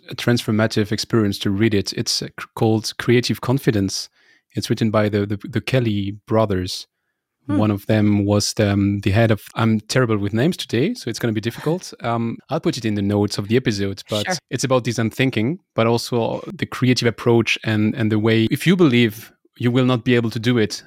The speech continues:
Speaker 1: then you will not be able to do it. And then you have that G E case where you can be brainstorming and just have that white sheet.
Speaker 2: Yes.
Speaker 1: And whatever, and that's exactly what you said, actually, about this weakness and, and vulnerability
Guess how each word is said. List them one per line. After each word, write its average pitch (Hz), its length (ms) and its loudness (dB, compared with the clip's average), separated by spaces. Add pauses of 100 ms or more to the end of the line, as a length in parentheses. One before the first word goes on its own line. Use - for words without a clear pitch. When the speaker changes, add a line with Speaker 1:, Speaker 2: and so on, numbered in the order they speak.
Speaker 1:
then 110 100 0
you 110 80 2
will 110 80 2
not 110 160 0
be 110 80 0
able 104 140 0
to - 100 -10
do 110 160 0
it. 107 140 0
And 104 80 0
then 107 80 2
you 104 80 2
have 101 160 -2
that 113 100 2
G 110 220 -2
E 104 40 -2
case 98 360 -4
where 104 80 2
you 98 100 -4
can 104 180 -2
be 104 160 -2 (140)
brainstorming 107 720 0
and 107 140 -2
just - 420 -4
have 110 320 -2
that - 160 -6
white 107 240 2
sheet. - 380 -4 (420)
Speaker 2:
Yes. 156 260 -8
Speaker 1:
And 110 140 0
whatever, 160 300 6 (100)
and 143 140 4
that's - 240 2 (320)
exactly 127 480 0
what 113 180 0
you 117 60 0
said, 110 400 2 (100)
actually, 107 320 0
about 101 380 2 (100)
this 117 220 0
weakness 110 680 -2 (100)
and, 104 300 -4
and 104 280 -4
vulnerability 110 920 0